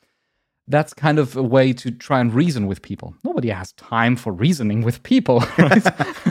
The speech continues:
<laughs> You just want to, as gamification does, not convince them, but just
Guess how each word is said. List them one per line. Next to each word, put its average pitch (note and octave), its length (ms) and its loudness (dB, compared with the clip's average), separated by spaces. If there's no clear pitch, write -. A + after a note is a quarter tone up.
<laughs> F3 180 -2
You E3+ 120 2
just A#3 200 -2
want F#3+ 240 2
to, D3+ 240 2
as B2+ 180 0
gamification C3+ 640 0
does, G#2+ 220 0
not D3 400 0
convince C#3 400 0
them, B2+ 200 2
but A#2 220 -2
just - 240 -6